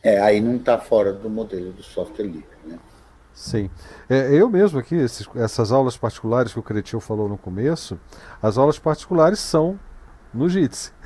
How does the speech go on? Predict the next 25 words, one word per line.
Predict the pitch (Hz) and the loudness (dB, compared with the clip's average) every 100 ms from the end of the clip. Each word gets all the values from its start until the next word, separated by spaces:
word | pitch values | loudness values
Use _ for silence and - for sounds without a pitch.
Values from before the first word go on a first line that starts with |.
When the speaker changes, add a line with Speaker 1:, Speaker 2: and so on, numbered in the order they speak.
| - - 160 - | -12 0 0 2
Speaker 2:
<laughs> | 180 - - - 190 | 0 0 -8 -6 -2
pra | 113 | -2
começar. | 113 131 147 - 107 95 - - - - | 0 2 0 2 0 0 -6 -12 -10 0
E, | 127 139 143 135 135 131 | 2 4 6 8 8 4
e | 139 | 2
o | |
material | 135 143 139 135 127 147 143 | 2 2 4 4 6 4 4
didático, | 120 101 135 147 - | 0 4 4 4 -2
o | |
material | 104 113 110 | -6 -2 0
de | 107 | 0
apoio, | 104 - 151 175 131 92 - - - | -4 -2 2 2 2 -2 -10 -20 -12
é, | - 117 120 123 135 | 0 6 6 6 0
é | |
todo | 123 - 160 | -2 0 0
publicado | 151 156 151 170 139 139 143 123 | -2 -4 -2 2 6 6 6 2
numa, | 110 110 110 107 101 95 87 - | -2 -2 -2 -2 -2 -4 -6 -8
nu-, | 107 113 110 107 | -6 -4 -4 -6
numa | 107 | -4
instalação | 110 - 110 104 101 | -4 -4 -4 -4 -8
que | 95 | -8
eu | 123 | -6
tenho | - 101 | -4 -4
no | 98 | -4
WordPress, | 101 101 151 - 170 147 135 131 - | -4 -4 -6 -2 4 4 4 2 -2